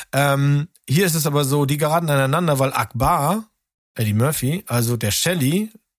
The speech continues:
vorwirft, den Holocaust mit der Sklaverei zu vergleichen. Und dann haut er auch noch direkt raus, dass er ein großer Bewunderer von Louis Farrakhan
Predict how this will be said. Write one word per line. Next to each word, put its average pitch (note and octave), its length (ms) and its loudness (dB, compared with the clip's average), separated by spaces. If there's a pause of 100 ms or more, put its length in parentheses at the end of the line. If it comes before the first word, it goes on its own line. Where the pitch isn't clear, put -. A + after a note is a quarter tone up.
(220)
vorwirft, D#3+ 600 -2
den C#3 140 4
Holocaust F3+ 500 0
mit C#3+ 80 0
der A#2 60 0
Sklaverei A#2+ 500 -2
zu - 120 -6
vergleichen. F#2+ 520 -12 (720)
Und D3+ 200 0
dann F#3 280 0
haut F#3 180 2
er F3 100 0
auch D3+ 100 2
noch D3 120 2
direkt D3 380 0
raus, C3 200 0
dass B2 120 0
er C3+ 80 0
ein A#2+ 120 0
großer C3 320 0
Bewunderer A#2+ 500 0
von A#2 220 0
Louis A2 280 2
Farrakhan F#2+ 560 -6